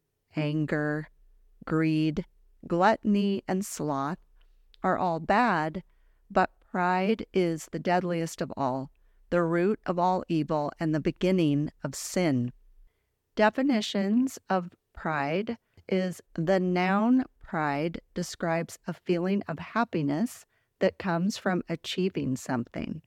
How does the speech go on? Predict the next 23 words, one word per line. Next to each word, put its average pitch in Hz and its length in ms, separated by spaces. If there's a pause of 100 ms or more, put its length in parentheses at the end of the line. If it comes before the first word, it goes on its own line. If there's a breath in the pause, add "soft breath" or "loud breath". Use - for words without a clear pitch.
(540)
When 180 160
you 180 100
do 165 200
a 196 80
good 240 220
job 156 520
or 185 160
finish 180 400
a 185 60
difficult 185 520
task, 196 600 (440)
you 208 140
feel 208 220
pride 170 640 (320)
or 175 160
you're 170 200
proud. 175 720 (840)
I 226 360
personally 214 600
don't 175 260
think 180 220
this 175 240
is 156 260